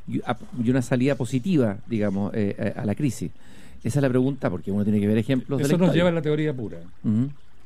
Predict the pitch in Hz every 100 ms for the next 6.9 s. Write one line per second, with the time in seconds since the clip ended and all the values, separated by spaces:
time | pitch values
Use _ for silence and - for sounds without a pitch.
0 | - 113 135 143 135 139 127 131 143 143
1 | 143 - - 123 120 147 143 131 151 -
2 | - - - - - - - 214 - 123
3 | 147 160 165 - - - 107 104 - 156
4 | 170 135 127 120 120 135 - - 82 82
5 | 101 107 - 107 131 147 156 110 113 101
6 | 120 123 113 107 113 135 165 139 175